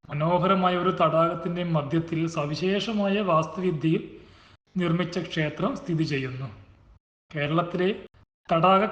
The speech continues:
ക്ഷേത്രമായ അനന്തപുരം പതിനാലാം നൂറ്റാണ്ടിൽ നിർമ്മിച്ചതാണെന്ന് വിശ്വസിക്കപ്പെടുന്നു. ശ്രീകോവിൽ പ്രധാന ദേവനായ അനന്തപത്മനാഭൻ ഇരിക്കുന്നു. വലതുവശത്ത് ഭൂദേവിയും ഇടതുവശത്ത്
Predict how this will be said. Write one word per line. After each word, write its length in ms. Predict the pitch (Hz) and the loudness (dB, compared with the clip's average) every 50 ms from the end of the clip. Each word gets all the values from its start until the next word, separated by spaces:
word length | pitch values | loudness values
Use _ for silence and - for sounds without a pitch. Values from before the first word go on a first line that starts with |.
| - | -2
ക്ഷേത്രമായ 580 | - - 180 165 165 - 190 185 185 175 165 156 156 156 151 | -2 -2 -2 -2 0 0 0 2 2 2 0 0 0 0 0
അനന്തപുരം 500 | 156 160 160 160 175 165 151 147 - - - - - - - - - - - - - - - _ _ _ - | 0 2 2 4 2 2 2 0 -2 -4 -6 -8 -14 -20 -20 -20 -20 -20 -20 -20 -20 -20 -20 _ _ _ 2
പതിനാലാം 420 | 190 175 202 220 226 220 233 240 226 220 | 2 4 6 6 6 6 6 4 4 2
നൂറ്റാണ്ടിൽ 420 | 208 - - 196 190 185 185 180 175 | 2 2 2 2 2 2 2 0 0
നിർമ്മിച്ചതാണെന്ന് 800 | 170 165 170 180 165 - 185 175 160 151 151 151 151 160 190 262 285 - - - - - 165 | 0 0 0 0 0 0 2 2 2 2 2 0 0 0 0 0 -2 -6 -14 -18 -16 -14 -10
വിശ്വസിക്കപ്പെടുന്നു. 800 | 156 - 175 147 160 160 175 156 - 151 139 139 135 135 131 127 101 - - - - - - | -6 -4 -2 -2 0 0 -2 -2 -2 -2 -2 -2 -4 -6 -6 -10 -12 -14 -18 -16 -12 -12 -8
ശ്രീകോവിൽ 560 | - 151 160 165 160 175 175 175 170 185 196 214 - - | -4 0 2 2 2 2 2 2 2 2 2 2 0 -2
പ്രധാന 300 | 175 139 160 170 170 190 214 180 | 0 2 4 4 6 4 4 2
ദേവനായ 460 | 175 170 170 165 180 185 180 175 180 190 190 165 | 2 2 2 2 4 4 4 4 2 2 2 2
അനന്തപത്മനാഭൻ 840 | 156 156 156 160 175 170 170 170 160 156 156 156 156 147 135 180 226 202 156 | 2 2 2 2 2 2 0 0 0 0 2 2 2 2 0 0 -2 -2 -2
ഇരിക്കുന്നു. 400 | 147 139 - 147 135 131 135 - - - - - - - - - - - _ _ _ _ _ _ - - - _ _ _ _ - 202 | -4 -4 -6 -6 -6 -6 -8 -10 -12 -16 -20 -20 -20 -20 -20 -20 -20 -20 _ _ _ _ _ _ -20 -20 -20 _ _ _ _ 12 12
വലതുവശത്ത് 640 | 196 190 196 196 240 262 262 254 262 - - - 254 262 202 156 | 12 12 12 12 8 4 2 2 0 -2 -2 -2 -2 0 0 0
ഭൂദേവിയും 580 | 165 180 185 160 190 190 180 165 165 170 180 190 185 - - - - 190 | 0 2 2 4 6 4 4 4 2 0 0 -2 -4 -8 -12 -16 -10 -6
ഇടതുവശത്ത് 480 | 180 214 208 240 226 226 202 - - | -4 -2 0 0 0 0 -2 -2 0